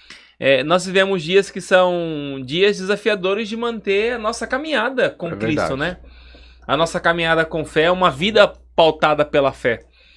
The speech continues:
Speaker 1: Eu entendo que apesar do, do evangelho, né, ter crescido muito nos dias de hoje,
Speaker 2: Hum.
Speaker 1: a gente vive momentos de desafiar. Eu me lembro há um tempo atrás que eu ouvi de um, um padre que tava comentando e,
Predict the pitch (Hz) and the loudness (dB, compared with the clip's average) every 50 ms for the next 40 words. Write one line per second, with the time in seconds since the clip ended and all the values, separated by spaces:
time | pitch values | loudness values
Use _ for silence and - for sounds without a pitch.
0 | - - _ - 139 156 151 180 190 185 196 208 196 185 - 190 170 170 175 175 | -20 -20 _ -2 -2 0 2 2 2 0 2 0 -2 0 2 0 2 4 6 6
1 | 180 180 160 175 175 170 165 156 147 127 151 165 175 170 151 175 165 139 117 147 | 6 4 2 -2 -2 -2 0 -2 -2 -2 0 0 0 0 0 -2 -4 -2 2 4
2 | 160 190 202 170 147 143 147 165 170 156 139 - - 160 156 156 - 160 151 - | 4 4 4 4 0 -4 -2 -2 -2 -2 -4 -4 -4 -4 -4 -4 -4 -6 -6 -6
3 | - 180 170 165 175 165 147 147 151 170 214 262 285 277 277 220 190 170 160 151 | -6 -8 -4 -4 -4 -4 -4 -6 -6 -4 -4 -4 -6 -8 -8 -8 -8 -8 -8 -8
4 | 135 127 123 127 151 160 151 135 120 127 127 127 139 165 180 196 214 226 220 - | -10 -10 -12 -8 -6 -6 -6 -6 -8 -8 -6 -6 -6 -6 -6 -8 -10 -12 -12 -16
5 | _ _ _ _ _ _ _ _ _ _ _ _ - - - 135 139 165 180 185 | _ _ _ _ _ _ _ _ _ _ _ _ -16 -4 -2 -2 -2 0 -4 -6
6 | - 214 196 165 165 185 190 202 185 185 214 220 226 226 226 226 220 214 214 208 | -4 -6 -8 -4 -2 0 0 0 0 -2 -4 -2 -2 -2 -2 -4 -4 -4 -2 -2
7 | 208 202 196 202 202 202 226 220 208 202 214 220 202 190 185 214 220 214 - 233 | -2 0 0 -2 -2 -4 -6 -6 -6 -4 -6 -6 -6 -2 0 0 0 0 0 0
8 | 196 165 156 160 - - - 165 175 196 220 226 226 220 208 220 214 214 196 180 | 2 2 2 0 -2 -6 -4 -4 -2 -2 0 0 0 0 0 0 -2 -2 -2 0
9 | 165 185 180 180 180 156 - - 208 156 180 202 196 151 - - - _ _ _ | 2 2 2 4 2 2 2 4 4 4 4 4 2 -2 -6 -14 -20 _ _ _
10 | _ _ _ _ _ _ _ _ _ _ - 151 160 175 180 180 180 143 156 175 | _ _ _ _ _ _ _ _ _ _ 2 4 6 6 6 6 4 2 -2 -2
11 | 180 180 160 143 165 175 170 165 156 147 139 135 127 123 117 107 101 98 92 87 | -2 -2 -4 -6 -6 -6 -4 -4 -4 -6 -6 -6 -8 -8 -10 -10 -12 -14 -16 -20
12 | _ _ _ _ _ _ _ 117 117 120 - _ _ _ _ _ _ - 160 165 | _ _ _ _ _ _ _ -20 -20 -20 -20 _ _ _ _ _ _ -8 -8 -2
13 | - 196 185 208 254 208 196 170 160 - - 156 147 131 120 120 - 151 143 139 | 2 4 4 4 4 2 -2 -6 -6 -4 -4 -2 0 0 -2 -2 0 0 0 0
14 | 135 - 156 147 143 135 127 147 151 160 185 202 190 190 180 160 160 160 151 147 | 0 -4 -2 -4 -4 -4 2 2 4 4 4 2 0 -4 -4 -4 -4 -2 0 -2
15 | 131 131 - | -2 -4 -8